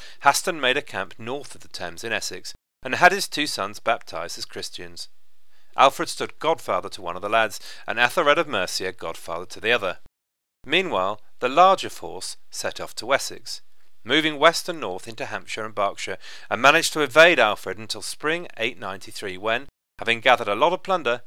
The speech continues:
they turned north and east, looking to meet up with Haston in Essex. As normal, by the way, there's a lot of geography in this, which I rather enjoy, but it's easy for me because I'm writing it. But I put some maps up on the website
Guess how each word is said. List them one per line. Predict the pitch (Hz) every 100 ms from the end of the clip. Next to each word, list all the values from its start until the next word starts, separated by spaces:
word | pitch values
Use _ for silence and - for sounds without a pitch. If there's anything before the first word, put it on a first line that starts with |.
| - -
they | 101
turned | 107 117 123 131
north | 95 95
and | 110 101
east, | 85 - - - 110
looking | - 127
to | -
meet | 95 -
up | 131
with | 113
Haston | 107 87 - 101
in | 117
Essex. | 120 - 90 - - - _ _ _ _ _ _ _ _ -
As | 123
normal, | 175 233 156
by | 110
the | 98
way, | 104 107 - - -
there's | 135
a |
lot | 165 185
of | 143
geography | 123 98 92 -
in | 98
this, | 98 104 -
which | 123 120
I |
rather | 120 175 135
enjoy, | 117 113 170 131 123 - - -
but | 135
it's | 135
easy | 147 139 143
for | 120
me | 92 98
because | 98 92
I'm | 98 120
writing | 143 127 95
it. | 85 - _ _ _ _ _ _ -
But | 131
I |
put | - 220
some | - 202
maps | 151 101 -
up | 107
on | 110 110
the |
website | 113 90 - 87 92